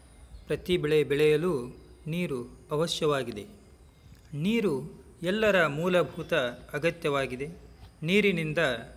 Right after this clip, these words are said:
ಅನೇಕ ಉಪಯೋಗಗಳಿವೆ. ಆದ್ದರಿಂದ ನೀರು ಬಹು ಮುಖ್ಯವಾದ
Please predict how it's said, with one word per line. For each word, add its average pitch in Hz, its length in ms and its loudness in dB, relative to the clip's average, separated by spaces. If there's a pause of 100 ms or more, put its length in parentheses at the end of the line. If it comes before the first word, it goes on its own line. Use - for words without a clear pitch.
(560)
ಅನೇಕ 190 360 2 (260)
ಉಪಯೋಗಗಳಿವೆ. 160 840 2 (1200)
ಆದ್ದರಿಂದ 156 500 -2 (220)
ನೀರು 196 320 -2 (320)
ಬಹು 165 300 -4
ಮುಖ್ಯವಾದ 170 720 0